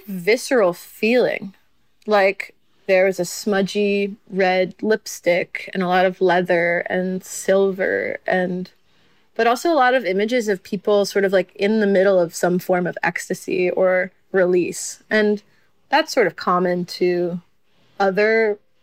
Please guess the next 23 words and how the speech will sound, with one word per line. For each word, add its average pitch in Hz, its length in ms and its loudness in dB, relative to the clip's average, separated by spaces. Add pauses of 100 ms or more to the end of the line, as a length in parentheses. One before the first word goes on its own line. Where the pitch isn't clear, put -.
(440)
you 208 100 0
know, 180 120 0
mood 185 240 2
boards 180 260 2
or 208 80 2
records 190 440 -2
I've 208 140 -2
had. 202 280 0
But 196 120 -4
Heard 254 160 0
It 294 40 2
in - 60 -6
a 320 40 -4
Past 202 320 0
Life 202 140 0
was 196 140 -4
a 196 40 2
lot 180 220 2
of, 208 80 0
like, 226 200 -2
people 226 300 0
in 190 160 2
motion. 233 640 -2